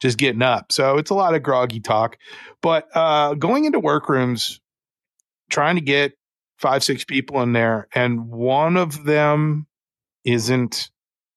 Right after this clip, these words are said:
jiving with the rest is such a, a challenge.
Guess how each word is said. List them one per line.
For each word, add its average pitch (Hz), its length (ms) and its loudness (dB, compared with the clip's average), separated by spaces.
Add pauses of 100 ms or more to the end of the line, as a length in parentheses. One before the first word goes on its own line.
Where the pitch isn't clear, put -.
(240)
jiving 113 760 0
with 110 200 0
the 110 100 -2
rest - 640 -4 (680)
is 131 640 0
such - 640 -2 (480)
a, 139 180 0
a 131 140 -4
challenge. 143 1300 -2